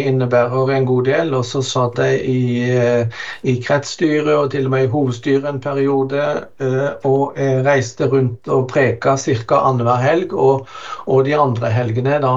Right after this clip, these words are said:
enten åpna et møte, eller så, eh, delte jeg nattverd på et møte, eller vi, eh, vaska bedehuset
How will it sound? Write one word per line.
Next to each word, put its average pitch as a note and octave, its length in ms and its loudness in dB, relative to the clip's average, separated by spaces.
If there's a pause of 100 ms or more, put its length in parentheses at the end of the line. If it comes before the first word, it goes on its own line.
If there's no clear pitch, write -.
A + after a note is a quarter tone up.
(140)
enten B2+ 480 -2
åpna A#2+ 480 2
et A#2+ 140 -4
møte, B2+ 420 2
eller B2+ 480 0
så, C3 320 -2 (320)
eh, B2 400 0
delte B2 400 2
jeg B2 60 0
nattverd C#3 400 0
på C#3+ 80 0
et C3+ 100 -2
møte, C3+ 320 2 (140)
eller A#2+ 420 2
vi, B2+ 560 0 (640)
eh, - 440 -4 (680)
vaska B2+ 540 2
bedehuset C3+ 1400 2